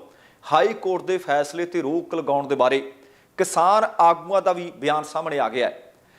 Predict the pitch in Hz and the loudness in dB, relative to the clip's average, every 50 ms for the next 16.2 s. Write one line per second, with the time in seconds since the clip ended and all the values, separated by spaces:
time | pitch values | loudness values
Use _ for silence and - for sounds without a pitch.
0 | _ _ _ _ - 180 - - 175 185 196 214 226 226 233 214 214 - 185 202 | _ _ _ _ -2 -2 2 2 2 2 4 4 4 4 4 2 2 0 -2 -2
1 | 202 196 190 196 - - - - _ _ _ _ _ _ _ _ _ _ 214 220 | 0 0 0 -2 -4 -8 -14 -20 _ _ _ _ _ _ _ _ _ _ 0 0
2 | 220 - 208 214 214 - 240 240 240 233 240 - - 220 233 240 247 233 226 220 | 0 0 0 -2 2 2 4 4 4 2 -2 -2 0 0 2 4 4 4 4 4
3 | 208 - - - - - _ _ _ _ _ - 196 214 220 220 233 - - 190 | 2 0 -6 -14 -20 -20 _ _ _ _ _ 6 6 6 6 6 2 2 2 2
4 | 180 160 175 175 175 208 202 - - 170 160 160 - 190 185 190 196 - 208 220 | 2 2 -2 -6 -8 -8 -8 -2 0 0 0 0 -2 -4 -4 -4 -4 -4 -6 -6
5 | 208 208 214 214 220 - - - _ _ _ _ _ _ _ _ _ - 196 208 | -2 0 0 0 -2 -4 -12 -20 _ _ _ _ _ _ _ _ _ 2 2 4
6 | 196 202 202 - - 190 196 196 - 190 196 196 196 190 190 185 202 202 196 - | 4 2 -2 -8 -8 -6 -6 -6 -4 0 2 4 6 6 4 4 2 0 0 2
7 | 175 170 170 - 196 190 190 185 190 196 208 202 - 175 165 170 170 185 165 156 | 2 0 0 2 2 2 2 2 0 -4 -6 -4 -2 0 0 0 0 -2 -6 -4
8 | - 165 147 139 135 - 135 131 143 147 131 123 90 - - _ _ _ _ _ | 0 2 2 2 2 0 -2 -2 -2 -4 -4 -8 -10 -10 -14 _ _ _ _ _
9 | _ _ _ _ _ - 196 226 233 233 - - 180 165 160 160 - 196 202 202 | _ _ _ _ _ 4 6 6 6 4 -2 -4 0 0 0 0 -2 -6 -6 -6
10 | 208 - - - 175 170 - 196 202 202 196 175 175 - 190 180 - 170 180 180 | -6 -4 -2 -2 -2 -2 -2 -4 -6 -4 -4 -6 -6 -6 -8 -8 -4 0 2 2
11 | 180 - - 185 190 196 175 156 151 151 - 170 - - 165 147 151 170 175 175 | 2 0 -2 -8 -10 -8 -6 -8 -8 -8 -10 -10 -10 -6 0 2 2 2 2 0
12 | 170 147 143 - 143 135 131 131 127 - 127 - 127 135 127 123 104 87 - - | -4 -8 -10 -10 -6 -2 -2 -2 -2 -2 -6 -10 -8 -6 -4 -4 -4 -4 -6 -12
13 | - _ _ _ _ _ _ _ _ - 175 160 - 147 165 180 214 226 220 220 | -20 _ _ _ _ _ _ _ _ 0 0 0 0 -2 0 2 2 2 2 0
14 | 226 226 226 202 156 151 180 202 226 233 226 220 220 196 175 165 165 165 151 156 | 0 2 0 0 0 -4 -4 0 2 2 2 2 0 0 2 2 2 2 2 -2
15 | 190 185 - - - - - 170 190 208 202 - - 190 180 160 151 165 170 160 | -4 -4 -4 -8 -14 -12 -10 -8 -8 -8 -8 -4 -2 0 0 0 0 0 0 2
16 | 156 160 165 160 | 2 2 0 -2